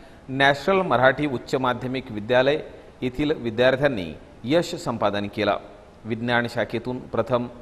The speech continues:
क्रमांक अग्रवाल प्राजक्ता मोहन, द्वितीय क्रमांक शहा महवीश ताहेर, तर तृतीय क्रमांक मोहम्मद तोसिफ अहमद मोहम्मद हनीफ याने पटकावला. त्याचबरोबर कला शाखेतून प्रथम कुमारी राऊत गीता मोहन,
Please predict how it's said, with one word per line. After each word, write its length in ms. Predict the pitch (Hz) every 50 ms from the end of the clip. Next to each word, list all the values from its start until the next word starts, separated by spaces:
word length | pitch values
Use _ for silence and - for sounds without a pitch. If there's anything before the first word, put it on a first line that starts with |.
| - - - - -
क्रमांक 420 | - 113 117 139 147 143 117 - 92 69 - - - - - - - - -
अग्रवाल 440 | 113 120 127 135 143 143 147 151 151
प्राजक्ता 520 | - 127 120 104 107 120 117 - - 110
मोहन, 360 | 104 110 110 110 123 131 131 120 - - - - - - - -
द्वितीय 280 | 123 131 135 127 190 190
क्रमांक 460 | 180 160 131 113 110 101 104 98 92 82 - - - - - - - -
शहा 240 | - 131 131 151 151
महवीश 460 | 151 131 120 120 120 117 120 113 - - -
ताहेर, 280 | 101 110 123 131 139 - - - - - - - - -
तर 80 | 139
तृतीय 340 | 127 - 135 123 - 170 185
क्रमांक 460 | 170 170 139 117 113 113 104 - 104 85 - - - - - -
मोहम्मद 400 | - 117 127 127 139 151 156 151 151 - -
तोसिफ 380 | 143 131 - - - 135 - - - -
अहमद 340 | 110 110 151 156 170 170 170 - 139
मोहम्मद 320 | 120 117 117 113 113 104
हनीफ 240 | 107 123 143 139 92 - - 117
याने 160 | 120 120 113
पटकावला. 500 | 107 110 101 - - 101 101 104 101 90 - - - - - - - - - -
त्याचबरोबर 500 | 120 117 113 110 113 117 117 117 131 147 - - - - - - - -
कला 220 | - 113 117 123 131
शाखेतून 500 | 127 139 127 - - 165 - 131 107 82 - - - - - - - -
प्रथम 360 | 123 123 123 123 147 151 151 - - - - - - - - -
कुमारी 360 | - 139 143 147 156 170 165 139
राऊत 360 | 123 113 127 135 143 - 110
गीता 280 | 101 110 107 - 117
मोहन, 360 | 110 107 107 110 120 131 131